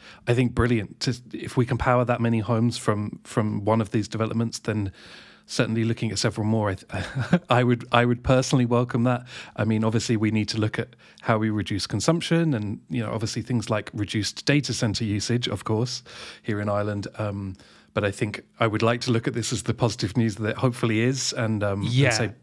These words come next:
Speaker 1: "More,
Speaker 2: yeah.
Speaker 1: please."
Speaker 2: <laughs>
Speaker 1: Yeah. Bring it on.
Speaker 2: Yeah, no, I mean, I, I, I'm the same. I think it, you know, obviously huge, hu-, huge considerations need to be taken in relation to biodiversity with any of these offshore wind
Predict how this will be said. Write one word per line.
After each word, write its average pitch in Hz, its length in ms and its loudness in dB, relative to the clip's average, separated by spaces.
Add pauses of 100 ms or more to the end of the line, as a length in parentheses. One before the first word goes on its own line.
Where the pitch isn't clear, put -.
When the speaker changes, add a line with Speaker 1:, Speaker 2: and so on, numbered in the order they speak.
(120)
Speaker 1:
"More, 113 180 4
Speaker 2:
yeah. 151 60 6
Speaker 1:
please." 98 520 0
Speaker 2:
<laughs> - 100 -8
Speaker 1:
Yeah. 117 120 -4 (400)
Bring 127 140 2
it 117 80 2
on. 120 120 -2 (100)
Speaker 2:
Yeah, 123 300 2
no, 127 200 4
I 127 100 4
mean, 127 160 0
I, 123 220 4
I, 127 160 4 (160)
I'm 120 80 -4
the 113 120 -2
same. 117 420 0
I 113 100 0
think 113 320 -4
it, 113 140 0 (440)
you 117 120 -2
know, 107 380 -4 (380)
obviously 117 440 -2
huge, 117 600 -4 (200)
hu-, 113 320 -4 (420)
huge 123 540 0
considerations 113 640 -2
need 110 180 -2
to - 80 -12
be 107 200 0
taken 107 340 -2
in 104 100 -4
relation 101 360 -4
to 101 40 -4
biodiversity 120 840 0
with 110 140 0
any 113 180 0
of 107 60 -2
these 110 180 0
offshore 104 460 2
wind 104 440 -4